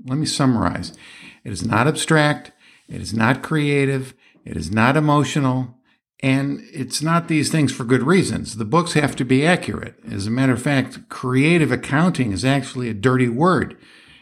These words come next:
in accountancy. Accountants are concerned with counting things, footing and ticking, as they say, which is all fine and good. And I'm sure that many accountants in their personal lives think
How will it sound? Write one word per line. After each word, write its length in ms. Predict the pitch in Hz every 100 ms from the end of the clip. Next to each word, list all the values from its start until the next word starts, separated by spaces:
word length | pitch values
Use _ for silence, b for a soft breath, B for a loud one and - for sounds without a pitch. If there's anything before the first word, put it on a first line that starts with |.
| B
in 140 | 110
accountancy. 720 | 107 110 113 - - - - _ _ _ b b b -
Accountants 520 | 117 170 208 202 -
are 80 | 156
concerned 500 | 151 135 - 143 127
with 160 | 120
counting 360 | - 151 170 156
things, 460 | - 160 147 131 -
footing 360 | - 135 135
and 120 | 131
ticking, 360 | - 160 160 143
as 140 | 131
they 140 | 120 127
say, 420 | 113 135 127 127 B B B B
which 120 | - 180
is 100 | 175
all 140 | 220
fine 260 | 220 214 180
and 140 | 156
good. 320 | 208 160 - - b b b b
And 120 | -
I'm 80 | 156
sure 160 | 156 196
that 80 | 156
many 280 | 160 208
accountants 460 | 180 - 139 143 127
in 80 | 135
their 100 | 110
personal 520 | - 151 160 135 117
lives 500 | 113 110 123 110 -
think 440 | - - 127 123